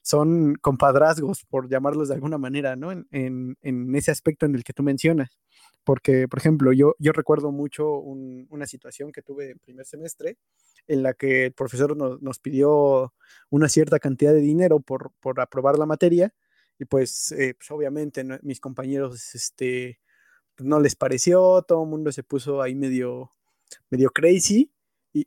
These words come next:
y empezaron a, a hacer movimientos, llevaron una carta a subdirección, metieron el escrito, hicieron todo el relajo, y,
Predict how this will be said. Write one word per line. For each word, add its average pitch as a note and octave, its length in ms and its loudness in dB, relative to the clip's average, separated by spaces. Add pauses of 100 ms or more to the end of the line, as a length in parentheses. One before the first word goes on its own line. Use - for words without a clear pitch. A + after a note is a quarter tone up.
y B2 320 0
empezaron C#3+ 500 2
a, C3+ 60 4
a C3 160 2
hacer C#3+ 200 0
movimientos, D#3+ 520 0
llevaron C#3 280 -2
una C3+ 120 -6
carta C3+ 400 0
a B2+ 40 -6
subdirección, G#3+ 1040 -2
metieron C#3 420 -2
el B2+ 100 -4
escrito, F#3 420 -2
hicieron D#3+ 300 0
todo E3 140 4
el D#3+ 80 0
relajo, D#3+ 500 2 (560)
y, C#3 200 2